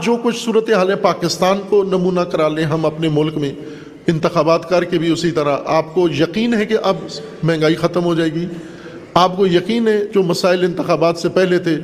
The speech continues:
ہر آدمی رٹا لگائے ہوا تھا، صاف اور شفاف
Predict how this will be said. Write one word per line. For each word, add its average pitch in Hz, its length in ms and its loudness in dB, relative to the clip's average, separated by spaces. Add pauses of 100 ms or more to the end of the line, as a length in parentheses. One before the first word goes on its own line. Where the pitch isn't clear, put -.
(600)
ہر 233 160 2
آدمی 214 360 2
رٹا 190 260 4
لگائے 185 340 2
ہوا 180 100 2
تھا، 180 200 -2
صاف 233 560 0
اور 214 100 4
شفاف 202 600 0